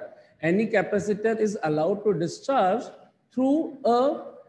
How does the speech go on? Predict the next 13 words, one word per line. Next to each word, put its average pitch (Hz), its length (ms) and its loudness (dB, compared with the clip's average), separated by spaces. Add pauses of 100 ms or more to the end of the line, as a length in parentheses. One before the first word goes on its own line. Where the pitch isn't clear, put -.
(360)
non-resistive 220 1120 2
inductor, 196 880 0 (640)
then 262 380 2 (520)
electrical 202 840 -2
oscillations 220 720 0 (160)
of 196 240 4 (240)
constant 214 560 0
amplitude 202 680 0
and 208 220 -6
constant 175 500 -4
frequency 175 640 0 (480)
are 180 220 4 (180)
produced 233 800 2